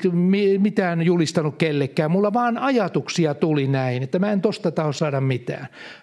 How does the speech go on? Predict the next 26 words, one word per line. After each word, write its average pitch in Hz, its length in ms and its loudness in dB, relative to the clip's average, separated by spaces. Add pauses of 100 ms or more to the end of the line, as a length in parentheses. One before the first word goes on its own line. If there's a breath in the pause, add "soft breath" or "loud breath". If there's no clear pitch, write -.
Mä 220 100 2
joudun 190 260 2
tekemään 175 340 0
syvän 175 360 0
parannuksen 131 680 -2
siitä. 123 440 -6 (1160 soft breath)
En 156 140 0
mä 156 100 0
mennyt 175 240 2
henkilölle 151 380 0
sanomaan 135 560 0
koskaan 139 500 -4
mitään 143 400 -2
siitä, 143 280 -2
vaan 147 260 -2 (240 loud breath)
koska 170 280 -2
tää 165 140 -2
oli 165 140 0
mun 190 180 2
ja 175 80 2
Jumalan 175 420 2
välinen 143 380 0
asenteinen 147 580 -2
juttu, 139 280 0
niin 143 100 0
mä 139 100 0